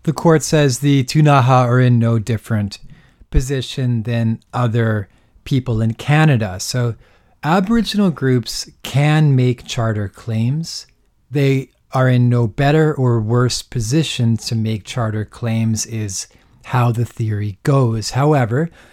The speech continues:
this decision has been criticized significantly for taking a interpretation of religion and religious protection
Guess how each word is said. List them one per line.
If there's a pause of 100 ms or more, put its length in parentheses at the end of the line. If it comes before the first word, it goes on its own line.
(140)
this
decision (240)
has
been
criticized
significantly
for
taking
a (580)
interpretation
of
religion
and
religious
protection